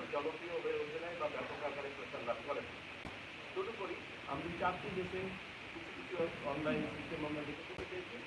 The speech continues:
যেমন যুক্তরাষ্ট্র, যুক্তরাষ্ট্র, ফিলিপিন্স, এস্তোনিয়া এবং মেক্সিকো। আর পাশাপাশি আমাদের উপমহাদেশে ভারত, পাকিস্তান কয়েকটি দেশ পাইলট পর্যায়ে আছে গত কয়েক বছর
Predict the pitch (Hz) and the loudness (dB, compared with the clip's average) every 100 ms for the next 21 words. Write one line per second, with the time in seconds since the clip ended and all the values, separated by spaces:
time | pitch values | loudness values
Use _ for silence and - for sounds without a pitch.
0 | - - 120 143 151 147 147 165 160 165 | -8 -6 0 2 2 -2 -2 0 2 0
1 | - - - - - - - - - - | -2 -6 -6 -6 -6 -6 -6 -6 -6 -6
2 | 143 - 156 160 - - 139 135 - - | -6 -2 2 2 0 -4 -4 -6 -8 -8
3 | - - 139 147 - 214 233 - - - | -8 -4 -2 0 0 0 -2 -4 -4 -4
4 | - 131 127 165 175 208 220 151 143 127 | -4 -2 0 6 6 6 4 2 4 4
5 | - - 92 - - - - - - - | 2 -2 -2 -4 -8 -8 -6 -6 -6 -6
6 | - - - - 127 123 190 190 202 - | -6 -6 -4 2 4 6 4 4 2 0
7 | 113 - - - - - 135 143 202 214 | 0 -2 -2 -4 -4 -2 2 6 6 4
8 | 202 185 175 170 165 175 151 151 - 165 | 2 2 2 2 0 0 2 2 2 -2
9 | 160 - - 151 143 147 151 - - - | -2 -6 0 0 0 -4 -4 -4 -6 -8
10 | - - - - - 190 196 - - 185 | -8 -8 -8 0 8 10 10 4 4 4
11 | 175 160 156 143 127 131 135 151 - 107 | 6 4 4 0 -2 0 4 4 2 -4
12 | - | -4